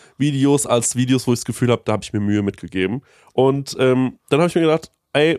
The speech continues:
jetzt ist mal Weihnachten und jetzt ist mal, jetzt hau ich hier mal einen, äh, einen Riegel vor und mach jetzt aber Feierabend und versuch noch ab und zu was hochzuladen.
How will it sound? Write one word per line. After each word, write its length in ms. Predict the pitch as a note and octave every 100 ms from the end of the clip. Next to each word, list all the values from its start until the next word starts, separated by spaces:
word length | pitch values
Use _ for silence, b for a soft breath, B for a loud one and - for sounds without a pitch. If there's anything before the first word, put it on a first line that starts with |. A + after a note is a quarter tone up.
| -
jetzt 180 | B2+ C3
ist 140 | D3
mal 120 | C3 A2
Weihnachten 580 | C3 E3+ D#3+ - C#3+ C#3+
und 240 | - A2+
jetzt 180 | A#2+ -
ist 140 | -
mal, 320 | A#2+ A2+ A2+ A2
jetzt 120 | A#2
hau 100 | A#2+ A#2
ich 80 |
hier 80 | A#2+
mal 80 | A#2
einen, 300 | G#2+ G#2+ G2+
äh, 580 | - - - - - G#2+ -
einen 160 | A#2
Riegel 320 | A2 C3+ D#3
vor 400 | E3 E3+ E3 F3 B B B B
und 80 | A#2
mach 120 | C3
jetzt 120 | C#3+ C3+
aber 140 | B2+
Feierabend 500 | - C#3+ D#3 C#3 C3+
und 60 | A#2+
versuch 220 | C3 D3+
noch 220 | C#3+ -
ab 140 | C#3+
und 100 | D3
zu 80 | C#3
was 160 | A#2+ A#2+
hochzuladen. 680 | E3+ - E3+ C#3+ C3+ C3+